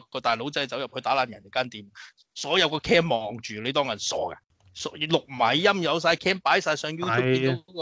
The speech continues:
Speaker 1: 個，見到你慫恿黑社會大佬嚟搞三搞四，你喺度講啲咁嘅嘢，真係。好啦，問題六啊，就開始又喺佢嘅 Facebook 嗰度搵到嘢啦，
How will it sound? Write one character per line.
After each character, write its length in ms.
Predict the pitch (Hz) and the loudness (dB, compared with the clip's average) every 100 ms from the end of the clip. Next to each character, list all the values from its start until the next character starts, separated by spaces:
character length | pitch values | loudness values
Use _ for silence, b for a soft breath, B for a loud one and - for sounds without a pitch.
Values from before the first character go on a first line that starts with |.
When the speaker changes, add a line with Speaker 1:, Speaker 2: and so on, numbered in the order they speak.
| 151 | -8
Speaker 1:
個， 40 | _ _ _ | _ _ _
見 120 | 196 | -4
到 100 | 180 196 | 0 2
你 60 | 175 | 2
慫 160 | 190 | 0
恿 100 | 196 185 | -2 2
黑 160 | 175 | 2
社 160 | - 156 | 2 0
會 100 | 165 | 0
大 100 | 135 | 0
佬 80 | 147 | 0
嚟 120 | 156 | -2
搞 140 | 107 147 | -2 0
三 120 | 151 | 0
搞 120 | 139 | -2
四， 120 | 143 131 | -4 -4
你 80 | 123 | -2
喺 100 | 143 | -2
度 60 | |
講 180 | 117 123 | -2 -6
啲 120 | 143 151 | -6 -6
咁 80 | 131 | -6
嘅 80 | 131 | -6
嘢， 180 | 113 127 _ _ - | -6 -10 _ _ -4
真 320 | 143 139 131 | 0 2 0
係。 220 | 92 90 - _ B B | -4 -10 -14 _ B B
好 80 | - | 4
啦， 80 | 214 | 6
問 160 | 170 143 | 6 2
題 80 | 117 | 2
六 140 | 143 - _ _ - | 2 2 _ _ -2
啊， 280 | 123 135 - | 0 0 -2
就 120 | 135 | -4
開 280 | 135 190 180 | 2 2 2
始 60 | 175 | 2
又 140 | 170 | 2
喺 260 | 127 127 165 | 2 2 0
佢 140 | 151 | 0
嘅 120 | 143 | 0
Facebook 460 | 139 - 170 - 147 | -2 -2 -6 -8 -10
嗰 100 | - | -6
度 80 | 151 | -4
搵 180 | 131 123 | 0 0
到 100 | 156 | 2
嘢 200 | 147 123 | 2 0
啦， 100 | 110 | -4